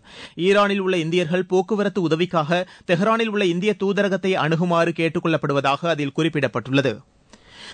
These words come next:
தாய்லாந்தில் இன்று நேரிட்ட ரயில் விபத்தில் முப்பது பேர் உயிரிழந்தனர். நகோன் ரட்சசினா மாகாணத்துக்குட்பட்ட பகுதியில் சென்று கொண்டிருந்த பயணியர் ரயில் மீது கட்டுமான பணிக்காக வைக்கப்பட்டிருந்த கிரேன் விழுந்ததில்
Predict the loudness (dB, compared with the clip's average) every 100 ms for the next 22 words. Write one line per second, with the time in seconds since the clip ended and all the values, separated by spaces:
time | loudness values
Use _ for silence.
0 | -2 2 2 2 0 -2 -2 -2 0 0
1 | 0 0 0 -2 0 0 0 -2 0 0
2 | 0 0 -2 0 0 0 0 -2 0 0
3 | 0 -2 -4 -12 -16 0 0 2 0 0
4 | -2 -2 -2 -2 -2 0 0 0 -2 -2
5 | -2 -2 -2 -2 -2 -2 0 0 -2 0
6 | -2 0 0 0 0 -2 0 0 0 0
7 | 0 0 0 -2 -2 0 -2 -2 -4 -2
8 | 0 0 -2 -2 -2 0 2 0 0 -2
9 | -2 0 0 0 -2 0 0 0 -2 -2
10 | -2 -4